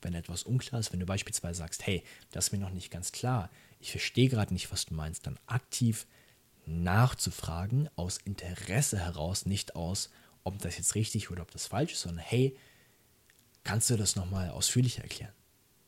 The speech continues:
Weil ich möchte deine Sichtweise, deine Perspektive gerne verstehen. Bitte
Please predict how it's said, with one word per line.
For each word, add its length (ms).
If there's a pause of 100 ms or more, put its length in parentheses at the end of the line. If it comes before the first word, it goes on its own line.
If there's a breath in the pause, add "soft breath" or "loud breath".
(240)
Weil 200
ich 140
möchte 320
deine 340
Sichtweise, 600
deine 280
Perspektive 600
gerne 240
verstehen. 420 (540 loud breath)
Bitte 380